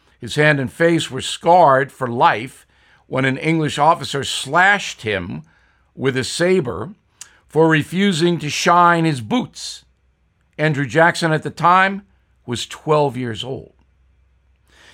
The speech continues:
Jackson was friends with Aaron Burr, the vice president who killed Alexander Hamilton in a duel. He was even on the witness list for Burr's treason trial in Congress. Mister Jackson had an affinity for dueling himself.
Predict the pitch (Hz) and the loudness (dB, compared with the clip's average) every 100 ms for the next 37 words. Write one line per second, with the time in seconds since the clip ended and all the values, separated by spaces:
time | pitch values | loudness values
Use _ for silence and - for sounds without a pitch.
0 | - _ _ 156 185 180 175 170 160 - | -20 _ _ 4 4 4 2 2 0 2
1 | 170 180 156 160 156 151 143 131 139 165 | 4 4 2 2 4 4 2 0 2 2
2 | 240 _ _ - 131 135 147 131 - 147 | -2 _ _ -6 0 2 2 -2 -2 -2
3 | 123 151 202 233 _ _ _ 139 120 165 | 2 2 2 -4 _ _ _ -12 -2 2
4 | 170 160 156 151 131 135 139 131 131 135 | 4 4 4 4 2 0 0 0 0 0
5 | 143 147 151 156 135 123 151 165 - _ | -2 -2 -4 -2 -4 -2 -2 -2 -6 _
6 | _ _ _ _ _ _ _ 139 139 131 | _ _ _ _ _ _ _ -6 -2 2
7 | 190 185 170 151 139 226 208 147 98 92 | 2 4 4 2 4 2 2 -8 -6 -4
8 | 120 143 - 131 113 135 139 143 - - | -4 -6 -8 -6 -2 0 2 0 -6 -8
9 | 196 214 147 139 - 85 67 73 110 120 | -6 -4 -4 -6 -8 -10 -8 -8 -8 -2
10 | 165 190 160 - - - _ _ _ _ | 2 2 0 -10 -18 -20 _ _ _ _
11 | _ - - - - - 175 147 135 185 | _ -20 -20 -20 -20 -4 -2 0 4 4
12 | 185 180 170 170 156 156 - 185 190 175 | 4 2 4 4 4 0 0 2 2 4
13 | 156 131 139 107 147 151 156 156 - 240 | 2 0 -4 0 2 2 0 -2 0 0
14 | - - _ | -2 -6 _